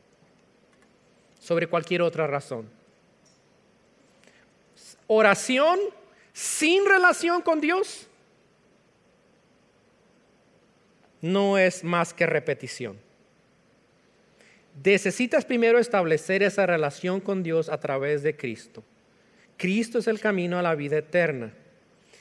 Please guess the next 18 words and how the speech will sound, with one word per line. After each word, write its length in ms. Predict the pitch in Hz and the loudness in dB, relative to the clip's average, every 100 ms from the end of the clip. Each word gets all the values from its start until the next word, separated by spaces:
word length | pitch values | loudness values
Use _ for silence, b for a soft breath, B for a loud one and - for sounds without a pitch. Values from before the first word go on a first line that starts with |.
| b | b
a 100 | 135 | -6
tener 320 | - 147 156 | -4 -4 -4
una 160 | 180 202 | 0 0
relación 560 | 202 190 - - 160 | 2 0 -2 -6 -10
con 240 | - 170 165 | -6 -6 -4
Dios. 260 | 196 214 208 | 0 0 -2
Y 80 | 151 | -10
si 120 | 165 | -12
tú 180 | - 214 | -6 -4
no 140 | 247 | -2
tienes 300 | 240 233 233 | -2 -2 -2
esa 160 | 220 220 | -2 0
relación 560 | 196 170 - 196 208 | 0 -2 -4 -4 -2
hoy, 260 | 202 226 269 B B B | 0 -2 -6 B B B
debes 380 | 147 180 220 226 | -2 2 4 2
de 100 | 214 | 0
comenzar 520 | 196 185 165 196 185 | 0 -4 -2 0 2
ahí, 280 | 185 220 | 2 -2